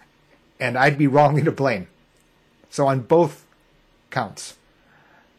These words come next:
there are reasons that I have a subscription-only channel. W W W dot G H two unfiltered dot com. Get your free copy of Maximize Your Medicare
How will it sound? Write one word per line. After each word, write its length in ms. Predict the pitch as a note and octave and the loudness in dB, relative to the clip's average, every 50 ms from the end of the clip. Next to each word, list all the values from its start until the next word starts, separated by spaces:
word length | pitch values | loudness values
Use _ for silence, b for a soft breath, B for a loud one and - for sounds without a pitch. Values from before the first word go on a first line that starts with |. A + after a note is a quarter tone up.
| b _ - | b _ -8
there 140 | A2+ B2+ C3 | -4 0 2
are 80 | B2 A#2 | 2 0
reasons 520 | A2+ A2+ B2 C3 C3+ C3+ B2 C#3 C3+ A#2 | 0 -2 -2 0 0 -2 -2 -4 -4 -2
that 120 | C3+ C3 | -2 -2
I 120 | B2+ B2 G#2+ | -2 -2 -4
have 580 | G2 - - A2+ A2 A2 A2 A2 G2+ G2+ - _ b b b b b b b _ _ | -6 -8 -6 -4 -4 -2 -4 -6 -10 -14 -20 _ b b b b b b b _ _
a 100 | - B2 | -16 -12
subscription-only 1200 | - - B2 G2 - - - - A#2+ - - - - A2 G#2 A2 - _ - A2+ G2 F#2 G2 F#2+ F2 | -8 -6 -6 -8 -8 -12 -8 -6 -6 -6 -6 -10 -12 -12 -14 -14 -16 _ -14 -14 -14 -14 -16 -16 -16
channel. 400 | - - - G2+ F2 F2 E2+ - _ _ _ _ _ _ b b b b b b b b b b b _ _ - | -16 -14 -14 -14 -14 -16 -20 -20 _ _ _ _ _ _ b b b b b b b b b b b _ _ 0
W 260 | C#3 C#3+ C#3+ D#3+ D#3 | 0 2 2 2 2
W 320 | D3 E3 D#3 D3 D#3 D#3 | 2 2 2 2 2 2
W 480 | C#3+ D3+ D3 C3+ C#3 C#3 C#3 C#3 C#3 B B B B - | 2 2 0 0 2 2 2 0 -2 B B B B -6
dot 300 | A#2 A2 A2 A2+ G#2+ G2 | -4 -4 -4 -6 -10 -16
G 300 | - - B2+ C3+ C3+ C3 | -14 -10 -6 -2 0 0
H 280 | C3 C3 C3 - - | 0 0 -2 -10 -16
two 280 | - - C#3 B2+ A#2+ - _ - | -12 -8 -6 -6 -6 -8 _ -12
unfiltered 680 | C#3 B2 A#2 A2+ - - A#2 A2 G2+ F#2 - G#2 G2+ G2 | -12 -10 -10 -12 -10 -8 -8 -8 -8 -8 -12 -12 -12 -10
dot 300 | F#2 G#2 G2 G2 F#2+ - | -6 -6 -6 -6 -8 -10
com. 280 | - - G2+ F#2+ F#2 G2 _ _ _ _ _ _ _ _ _ _ _ _ _ _ _ b b b b b b b b b b b b b _ _ _ _ _ _ - | -14 -12 -12 -12 -14 -16 _ _ _ _ _ _ _ _ _ _ _ _ _ _ _ b b b b b b b b b b b b b _ _ _ _ _ _ -4
Get 280 | - C#3 C3+ - - | -2 -2 -2 -2 -4
your 80 | C3+ A#2+ | -6 -6
free 320 | - - - C#3 C3+ C3 B2 | -6 -6 -6 -4 -4 -4 -6
copy 520 | - - - B2+ B2 A#2+ - B2 B2 B2 | -8 -8 -4 -2 -2 -2 -4 -4 -6 -6
of 120 | A#2 G2+ | -6 -8
Maximize 440 | G2+ G#2+ G#2+ G#2+ - - A2+ G#2 G2 | -8 -8 -8 -8 -8 -8 -10 -10 -10
Your 80 | F#2 F#2+ | -10 -6
Medicare 500 | G#2 A#2+ C3 B2+ - - B2+ B2 - | -6 -4 -4 -4 -4 -2 -2 -2 -4